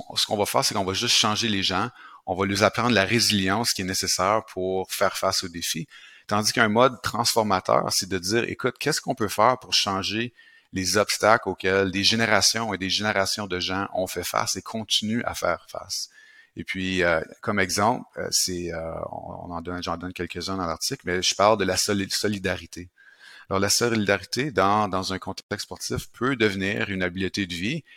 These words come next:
qui est non traditionnelle, mais qui permet aux jeunes de développer, euh, au sein de leurs équipes, euh, une certaine solidarité où est-ce qu'ils sont pas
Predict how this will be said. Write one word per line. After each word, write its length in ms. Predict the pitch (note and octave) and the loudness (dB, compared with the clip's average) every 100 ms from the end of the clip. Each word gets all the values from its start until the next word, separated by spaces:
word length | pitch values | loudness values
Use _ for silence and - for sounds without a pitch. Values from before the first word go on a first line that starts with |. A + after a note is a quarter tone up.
| - | -14
qui 180 | - A2 | 0 2
est 60 | G2+ | 4
non 240 | G2+ C3+ | 4 4
traditionnelle, 840 | - A#2+ G#2 A#2 E2 F2 - B1 - - - - | 4 4 6 6 4 2 -2 -4 -6 -14 -16 -2
mais 160 | G#2+ | 0
qui 120 | A#2 | 0
permet 320 | - A2 G#2 C#3 | 2 2 4 0
aux 140 | C#3+ | 0
jeunes 420 | G2+ G2 D3 B2 | 0 0 0 -4
de 140 | F#2 F2+ | -2 -2
développer, 800 | F2 A2+ G#2+ F#2+ - G2+ C#3 B2+ _ _ _ - | 0 0 2 -2 0 -6 -6 -10 _ _ _ -8
euh, 340 | F2 E2+ E2+ - | -4 -2 -4 -6
au 120 | G#2 G#2+ | -4 2
sein 320 | - G#2+ A2+ | 2 2 2
de 80 | G2+ | 4
leurs 340 | G2 F#2+ E2+ | 4 2 -2
équipes, 340 | E2+ - E2 _ _ - - - | -6 -8 -8 _ _ -20 -18 -4
euh, 240 | F2 F2 F2 - | -2 0 -2 -10
une 100 | G2+ | -4
certaine 460 | G2+ - A2+ - C3 | 0 2 2 0 0
solidarité 720 | B2+ A#2+ A#2 G2+ G2 - D#3 | 2 2 2 2 2 -2 -4
où 100 | A2 | -2
est-ce 120 | G#2 | 0
qu'ils 80 | - | 2
sont 160 | - G2 | 0 0
pas 180 | C3 | -2